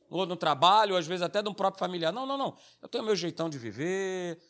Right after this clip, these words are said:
essa é a minha forma e tal. Não, mas Jesus, não, Jesus não,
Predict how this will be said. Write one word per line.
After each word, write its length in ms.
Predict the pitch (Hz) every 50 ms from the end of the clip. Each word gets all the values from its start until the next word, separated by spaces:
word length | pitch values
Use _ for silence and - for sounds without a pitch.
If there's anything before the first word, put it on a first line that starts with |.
| _ _ _ _
essa 220 | - - 147 -
é 20 | 165
a 40 | 160
minha 140 | 147 117
forma 1000 | - - - 160 170 180 185 185 185 185 185 175 170 170 165 160 156 151 143 - -
e 100 | - 139
tal. 440 | - - 147 165 180 185 180 180 185
Não, 160 | 269 - -
mas 140 | 339 311 226
Jesus, 200 | 233 220 285 392
não, 120 | 359 277
Jesus 320 | - 370 311 277 339 233
não, 440 | 214 233 254 262 262 254 247 240 208